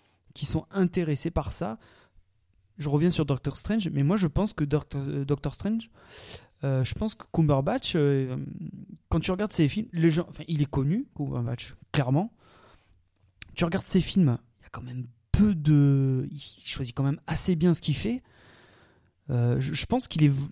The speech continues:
je pense qu'il a vraiment trouvé un truc pour se dire, euh, enfin, je pense qu'il a trouvé de l'intérêt dans, dans ce projet-là, dans le scénario, euh, avec le réal qui, qui s'en occupe.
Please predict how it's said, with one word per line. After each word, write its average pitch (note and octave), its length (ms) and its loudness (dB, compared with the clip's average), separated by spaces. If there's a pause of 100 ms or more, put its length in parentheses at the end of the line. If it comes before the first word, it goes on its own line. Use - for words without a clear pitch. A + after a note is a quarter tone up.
je D#3 160 2
pense A3 240 2
qu'il E3 320 4
a D3 60 8
vraiment F3+ 320 4
trouvé F#3+ 280 2
un E3 120 4
truc - 280 -2
pour E3 180 -4
se C#3 80 -6
dire, A#3 240 -4
euh, D3+ 200 0
enfin, D3 200 0
je C#3 120 -4
pense G#3 160 0
qu'il D3 120 -4
a C#3 40 2
trouvé E3 220 -2
de D#3+ 80 6
l'intérêt D#3 460 0
dans, F3 360 -2
dans D#3 280 0
ce - 100 -8
projet-là, C#3+ 580 2
dans D#3 300 -4 (380)
le D3 120 4
scénario, D#3+ 640 4
euh, C#3+ 600 6
avec D3 240 -2
le C#3+ 100 2
réal B2+ 340 0
qui, C3+ 300 -10
qui - 180 -12
s'en A#2+ 160 0
occupe. A#3 400 2